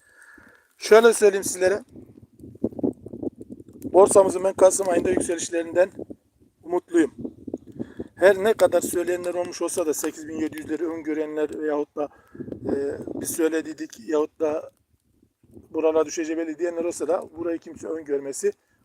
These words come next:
muteber değil. Neden? Çünkü savaşın olma ihtimali buralara getirdi. Türkiye'nin dahi sa-, savaşa dahil olabilme ihtimali, Lübnan Savaşı derken buralara düştü demek değildir ki daha aşağılara düşecek değil. Bura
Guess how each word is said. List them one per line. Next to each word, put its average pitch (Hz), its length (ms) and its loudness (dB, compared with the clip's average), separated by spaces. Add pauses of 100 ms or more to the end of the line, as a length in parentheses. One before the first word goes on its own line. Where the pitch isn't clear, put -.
(140)
muteber 151 420 -4
değil. 147 160 -4
Neden? 160 280 -2
Çünkü 196 420 -6 (460)
savaşın 165 540 2
olma 165 260 -4
ihtimali 147 520 -2 (380)
buralara 160 320 2
getirdi. 156 720 -4 (500)
Türkiye'nin 170 380 -4
dahi 156 160 2
sa-, 151 340 -2
savaşa 147 340 -4
dahil 151 200 0
olabilme 147 420 -4
ihtimali, 139 600 -8
Lübnan 156 260 -6
Savaşı 135 380 -8
derken 160 380 -2
buralara 147 400 0 (240)
düştü 151 400 -4 (460)
demek 160 320 -4
değildir 165 280 -2
ki - 180 -18
daha 151 120 2
aşağılara 147 360 -2
düşecek 147 400 -14
değil. 160 200 -4 (380)
Bura 170 320 6